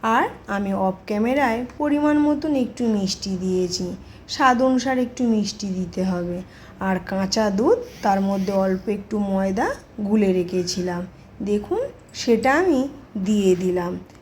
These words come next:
তাহলে কী হবে, স্বাদটা আরও বেশি ভালো হবে। তো দেখুন, দিয়ে দিলাম, বেশ একটু ঘন ঘন হয়েছে। আর নামাবার আগে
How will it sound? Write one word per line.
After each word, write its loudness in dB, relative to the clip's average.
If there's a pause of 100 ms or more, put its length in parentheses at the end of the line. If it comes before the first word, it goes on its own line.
(120)
তাহলে -2
কী -2
হবে, 0 (240)
স্বাদটা 0 (140)
আরও 4
বেশি -2
ভালো -4
হবে। -4 (400)
তো -8
দেখুন, -4 (380)
দিয়ে 0
দিলাম, -2 (420)
বেশ 0
একটু -4
ঘন 2
ঘন 0
হয়েছে। 0 (500)
আর 0
নামাবার 2
আগে 2